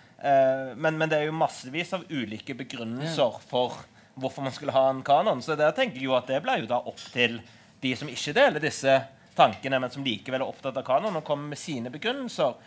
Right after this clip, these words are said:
Speaker 1: og sier hvorfor vi trenger nasjonale
Speaker 2: Mm.
Speaker 1: fellesbeskrivelser. Og det, de stemmene kunne sikkert vært enda mer til stede, men de er jo til stede.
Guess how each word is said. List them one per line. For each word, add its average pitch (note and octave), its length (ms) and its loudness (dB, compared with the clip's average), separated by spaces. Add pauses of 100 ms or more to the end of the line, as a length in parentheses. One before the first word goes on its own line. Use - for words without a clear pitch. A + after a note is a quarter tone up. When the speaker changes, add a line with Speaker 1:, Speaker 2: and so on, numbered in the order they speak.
(120)
Speaker 1:
og C3 60 -16
sier D3 140 -4
hvorfor F3 480 -2
vi C#3+ 60 -4
trenger C3 500 4
nasjonale B2+ 580 2
Speaker 2:
Mm. C#3+ 220 -8
Speaker 1:
fellesbeskrivelser. B2 800 -2
Og - 140 -8
det, G3 160 -10 (640)
de C#3 80 -10
stemmene A#2+ 320 4
kunne C3+ 160 -6
sikkert B2 260 -4
vært B2+ 200 0
enda A2+ 200 0
mer B2+ 140 2
til B2+ 120 -10
stede, B2 340 0
men D#4+ 100 -8
de C#3 100 -4
er B2+ 100 0
jo G#3 60 -6
til A#3+ 120 -12
stede. C3+ 300 4